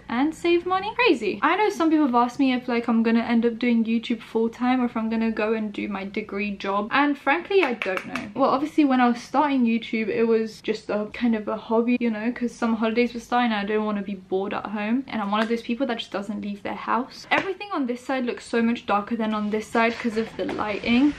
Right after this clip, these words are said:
At this point, I'm not actually sure what I'm gonna end up doing full time because I've only just started doing YouTube and I've just only started doing uni. But the thing about YouTube is things kind of happen very quickly.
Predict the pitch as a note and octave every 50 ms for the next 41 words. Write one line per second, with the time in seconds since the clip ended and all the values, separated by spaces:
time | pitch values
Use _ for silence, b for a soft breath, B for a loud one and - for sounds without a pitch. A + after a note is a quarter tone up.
0 | - - - - C4+ C#4+ C#4 B3 A#3 A3+ C#4 D#4 D#4+ - - - - - - A#3+
1 | C#4 F#4+ G4+ D#4 - B3+ C#4+ E4 F#4 F#4 F4 D#4 C4+ A#3 A3+ A3+ B3 B3+ - -
2 | A3 A3+ - - - - - A3+ G#3+ - - - - A3 A3 G#3+ G3 G3+ G#3 G#3
3 | - - G#3+ G#3+ G#3 A3 G3+ G#3 G#3+ G#3+ G3+ G3+ G#3+ - - - - A#3 A#3+ A#3+
4 | - - - A#3+ B3 A#3+ - - B3+ B3+ B3 B3 B3 C4+ B3+ - D4 D4 C#4+ C#4
5 | - - - - G3+ G#3 A3+ A#3 C4+ C4 A#3+ G#3 A#3 A#3+ A#3+ - A3 G3 G#3+ G#3+
6 | A3 G#3 G3+ G3 G3+ G3+ G3+ G3+ - - G#3 - - - - A3 A3 A3+ A3 G#3
7 | - A3+ G#3+ G#3+ - - A3+ A3+ A3+ A3+ - G3+ G#3 G#3+ G#3+ A3+ A3 G#3+ G#3+ A3
8 | A3+ A#3 A#3+ B3 C4 C4 - - A3 G3+ A#3+ A#3 A3 G#3+ - - - A#3+ - -
9 | D4 D#4 D#4+ D4 C#4 A#3+ A3 A#3 A#3 A#3+ A#3+ - - A#3 G#3 A#3+ A#3+ A#3+ - -
10 | - A#3+ A#3 A#3+ A#3+ A#3+ B3 A#3+ A#3+ - - - - - - A#3 A3 A3 A3 G#3+
11 | - - - - G#3+ A3 - - B3 A3 A3 G#3 G#3 G3+ G#3 G#3+ G3+ - - -
12 | A3+ - - - - C4+ C4+ C#4 C#4+